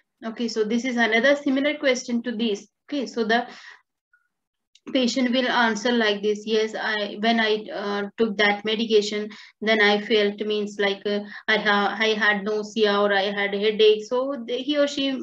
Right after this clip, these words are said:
uh, mentioned that all the things here. So look at these three questions. The three questions are similar, means same questions are there, but the phrases of these questions will be changed here. So this is confusing questions to the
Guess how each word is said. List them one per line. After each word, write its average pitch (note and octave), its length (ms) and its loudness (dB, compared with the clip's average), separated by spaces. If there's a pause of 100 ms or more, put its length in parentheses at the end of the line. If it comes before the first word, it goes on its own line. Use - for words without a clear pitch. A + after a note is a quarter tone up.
uh, A3+ 280 2
mentioned A3+ 480 -2
that A3+ 200 0
all G3+ 180 2
the G#3 140 -2
things G#3 300 -4
here. G#3+ 400 0 (300)
So C#4 280 -2 (360)
look E4 260 2
at D4 180 2
these D#4+ 280 4
three D#4 320 6
questions. A#3 560 2
The G#3 140 -2
three D4 320 -2
questions C#4 460 0
are C#4+ 120 0
similar, C#4+ 580 2
means C4 340 -2
same D#4 440 4
questions C#4 520 0
are C4 220 2
there, A#3+ 320 0
but A#3+ 220 -2
the B3+ 260 -6
phrases C#4+ 520 2
of C#4+ 180 2
these C4 200 -4
questions B3 400 -4
will A3 220 0
be B3+ 80 -8
changed G#3 340 -2
here. G3 300 -6 (400)
So E4+ 220 2
this E4+ 180 6
is F#4 140 2
confusing D#4 760 6
questions B3+ 520 0
to A#3 160 0
the D#4 260 0